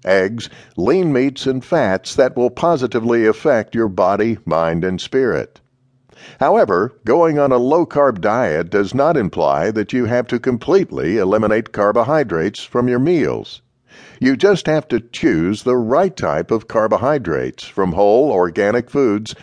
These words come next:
and achieve a healthy fat-burning ratio between carbs, protein, and fats.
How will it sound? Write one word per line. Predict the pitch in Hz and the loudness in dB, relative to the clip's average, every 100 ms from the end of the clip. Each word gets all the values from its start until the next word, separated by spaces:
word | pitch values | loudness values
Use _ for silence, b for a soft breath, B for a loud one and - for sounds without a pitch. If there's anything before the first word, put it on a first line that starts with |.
| B B B | B B B
and | 139 147 | -2 0
achieve | 135 - 175 127 104 | -2 2 2 4 2
a | 110 | 2
healthy | 113 156 131 80 85 | 4 2 2 -2 -2
fat-burning | 113 139 151 - - 147 135 | -2 0 -2 -2 0 2 2
ratio | 120 180 156 80 67 87 | 2 0 0 -2 -2 0
between | 117 120 110 107 127 | -2 -2 -2 -2 -2
carbs, | 104 92 101 113 - | 0 2 0 -4 -8
protein, | - 92 80 92 85 | -2 -2 -2 -4 -4
and | 90 98 | -2 -2
fats. | 147 143 95 - - - | -2 0 -2 -6 -18 -20